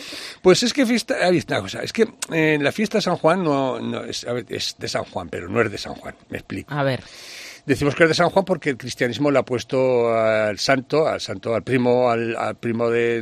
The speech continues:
Speaker 1: de Jesús, le, le ha puesto este día. Pero es que esta fiesta, esta fiesta es a-, es anterior. Y como he dicho al principio del programa, es una fiesta solsticial.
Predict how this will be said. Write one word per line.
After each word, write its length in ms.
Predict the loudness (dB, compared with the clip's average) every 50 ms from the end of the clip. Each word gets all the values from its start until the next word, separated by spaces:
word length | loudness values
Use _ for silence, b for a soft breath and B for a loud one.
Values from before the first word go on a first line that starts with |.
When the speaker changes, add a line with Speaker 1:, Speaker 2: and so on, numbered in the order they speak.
| -4 -4 -4
Speaker 1:
de 80 | -4 -4
Jesús, 520 | -4 -2 0 2 2 4 2 2 -2 B B B B B B B B B B B
le, 840 | 0 4 6 6 6 6 6 6 4 4 4 4 4 4 2 0 -2
le 300 | -2 -2 0 2 2 2
ha 60 | 2
puesto 260 | 2 0 0 0 -2
este 200 | -2 -2 -2 -2
día. 220 | 0 0 0 0 0
Pero 180 | -2 -4 -4
es 80 | -6 -4
que 100 | -4 -4
esta 180 | -2 0 -2
fiesta, 420 | -2 0 -4 -4 -4 -4 -2 -2 -2
esta 260 | -2 -4 -4 -4 -4
fiesta 260 | -4 -4 -4 -2 -2 0
es 80 | 2
a-, 180 | 0 0 0 -2 _
es 200 | -6 -6 -2 -2 -2
anterior. 380 | -2 -2 -4 -4 -2 -2 -2
Y 40 | -4
como 200 | -4 -2 0 2
he 20 | 2
dicho 220 | 2 2 0 -2
al 60 | -2
principio 400 | -2 -6 -8 -8 -4 -2 0 0
del 100 | 0 0
programa, 320 | -2 -2 -2 -2 -2 -2 -4
es 120 | -4 -6
una 100 | -6 -6
fiesta 300 | -6 -6 -8 -6 -6 -6
solsticial. 720 | -4 -4 -6 -6 -6 -8 -10 -10 -8 -10 -10 -10 -12